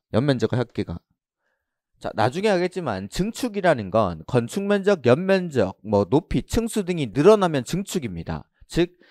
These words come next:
한 동이 있었는데 옆에 한 동을 더 짓는다. 이건 연면적이 늘어나니까 원래는 증축이다. 증축.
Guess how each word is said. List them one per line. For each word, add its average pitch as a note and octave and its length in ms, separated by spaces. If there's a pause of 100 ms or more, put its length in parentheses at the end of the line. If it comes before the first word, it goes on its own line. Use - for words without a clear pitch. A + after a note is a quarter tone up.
(140)
한 C4 240
동이 A#3+ 200
있었는데 F#3+ 400
옆에 F3+ 200
한 A#3+ 240
동을 A#3 180
더 - 140
짓는다. A#2 320
이건 C#3+ 380 (260)
연면적이 G#3 600
늘어나니까 C3 600
원래는 F3+ 680
증축이다. E3+ 640 (140)
증축. - 380